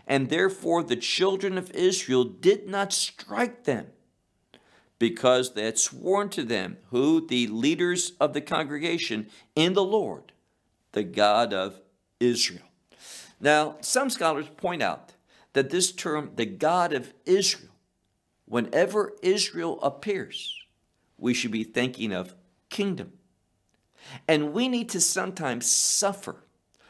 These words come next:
poor decisions in this world in the purpose of integrity,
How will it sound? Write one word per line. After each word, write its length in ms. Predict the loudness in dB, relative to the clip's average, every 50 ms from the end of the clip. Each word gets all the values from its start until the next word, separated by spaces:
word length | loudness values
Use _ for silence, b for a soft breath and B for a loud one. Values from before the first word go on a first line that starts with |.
| b b b _ -14
poor 340 | -6 0 2 4 4 4 2
decisions 1000 | 0 0 0 0 2 0 0 -2 -4 -4 -6 -8 -10 -10 -10 -8 -8 -10 -12 _ _ -2
in 220 | -2 0 0 0 0
this 320 | 0 0 0 0 -2 -2
world 300 | -2 -2 -2 -2 -4 -8 _ _
in 240 | -6 -4 -4 -4 -4
the 120 | -4 -4 -4
purpose 680 | -6 -16 _ -8 -4 -4 -4 -2 -2 -2 -2 -2 -2
of 300 | 0 2 2 2 2 0 -8 -6
integrity, 880 | -6 -6 -6 -6 -2 0 0 0 0 -2 -8 -10 -10 -14 -16 -18